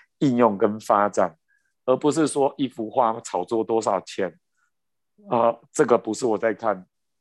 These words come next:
我，我觉得这个会有热度。你像N B A，它也炒这个热啊，就是说，呃，十大经典好-，经典好球，那个短片，它现在卖，线上标，啊，很多球迷就爱买啊，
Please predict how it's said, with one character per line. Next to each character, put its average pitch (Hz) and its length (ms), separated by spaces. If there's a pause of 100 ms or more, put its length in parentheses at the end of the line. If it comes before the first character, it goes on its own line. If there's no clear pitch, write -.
(160)
我， 120 300
我 117 80
觉 139 180
得 135 320
这 - 140
个 131 240
会 147 200
有 98 140
热 107 240
度。 107 300 (340)
你 131 140
像 180 260 (140)
N 156 160
B 165 180
A， 160 100
它 156 160
也 120 160
炒 - 300
这 139 100
个 123 140
热 123 180
啊， 104 200 (420)
就 180 160
是 170 140
说， 160 320
呃， 131 100
十 135 220
大 156 180
经 143 220
典 131 120
好-， 131 280
经 156 180
典 127 220
好 107 180
球， 98 340 (280)
那 156 120
个 143 140
短 101 300
片， 123 360
它 123 140
现 135 140
在 131 100
卖， 120 260 (340)
线 151 260
上 123 220
标， 117 400 (180)
啊， 175 100
很 139 320
多 170 220
球 131 240
迷 131 220
就 147 160
爱 143 160
买 95 280
啊， 98 220